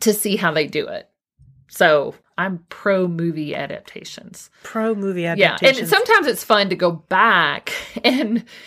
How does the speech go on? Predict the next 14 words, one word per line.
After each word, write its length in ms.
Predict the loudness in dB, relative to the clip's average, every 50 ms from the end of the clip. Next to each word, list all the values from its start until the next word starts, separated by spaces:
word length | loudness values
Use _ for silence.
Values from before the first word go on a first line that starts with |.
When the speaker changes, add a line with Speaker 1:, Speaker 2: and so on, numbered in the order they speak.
| -20 -20 -20 -10 -4
Speaker 1:
even 260 | 0 0 2 2 2
though 400 | 2 4 4 4 4 4 2 0 -6
it 120 | -8 -6 -4
can 180 | -6 -6 -6 -6
feel, 360 | -6 -4 0 2 2 2 2
like, 220 | 0 -4 -4 -4 -4
a 60 | -2
little 320 | -2 -2 -2 -2 -4 -4
cringy 720 | -6 -4 -2 -2 -2 -2 -2 -4 -4 -6 -6 -6 -8 -8 -6
to 120 | -6 -4
go 180 | 0 2 2 2
back, 480 | 2 0 2 2 2 2 0 0 0 0
like, 140 | 0 2
I, 180 | 2 2 0 -2